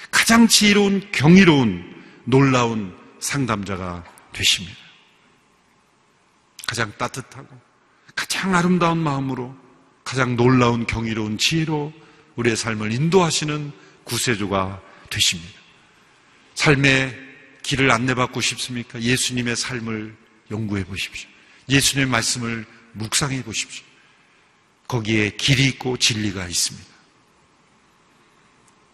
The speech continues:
또 좋은 것은 상담비가 프리라는 거예요.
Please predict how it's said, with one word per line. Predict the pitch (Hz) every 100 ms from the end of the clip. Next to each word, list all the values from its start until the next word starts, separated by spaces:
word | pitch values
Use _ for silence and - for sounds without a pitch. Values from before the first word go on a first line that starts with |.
| -
또 | 117
좋은 | - 135 143
것은 | 147 139 151 151 156 - - - _ -
상담비가 | - 139 131 127 107 104 101 98 101 - - _ _ _ _ _ _ -
프리라는 | - 156 135 101 82
거예요. | 73